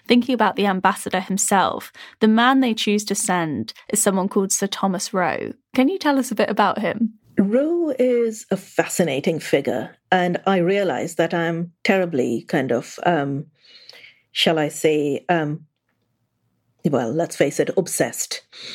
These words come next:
Speaker 2: with Roe, um, having worked on him for, um, the best part of a decade. But he is fascinating because he's one of those people who tend to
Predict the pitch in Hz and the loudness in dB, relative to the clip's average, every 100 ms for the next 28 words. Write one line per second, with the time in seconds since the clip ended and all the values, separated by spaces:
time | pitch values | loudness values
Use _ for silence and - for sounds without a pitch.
0 | - - 175 170 156 180 147 127 202 - | -12 -2 2 2 0 0 0 -2 -6 0
1 | 196 180 180 165 - - 180 170 175 160 | 0 2 -2 -4 -4 0 0 2 0 0
2 | 175 185 190 165 143 156 151 139 160 143 | 0 0 0 -2 -2 -2 -4 -2 0 0
3 | 139 147 151 _ 170 160 156 - 160 151 | 0 -2 -6 _ 0 0 -2 -2 -2 -2
4 | - 175 - 143 143 127 117 - 117 147 | -4 -4 -2 -2 0 -2 -2 -4 -4 -6
5 | - - - - 240 240 285 339 381 302 | -10 -14 -14 0 0 2 0 2 -2 -2
6 | - 254 233 208 202 196 185 190 196 190 | -2 0 0 -2 0 0 0 0 0 0
7 | 202 196 202 202 202 196 185 180 175 170 | -2 -2 -2 -2 -4 0 0 2 0 -2
8 | - - - - - _ _ _ _ _ | -10 -20 -20 -20 -20 _ _ _ _ _
9 | 294 285 294 180 170 170 233 220 240 240 | 0 2 2 2 0 0 -2 0 -2 -2
10 | 240 | -4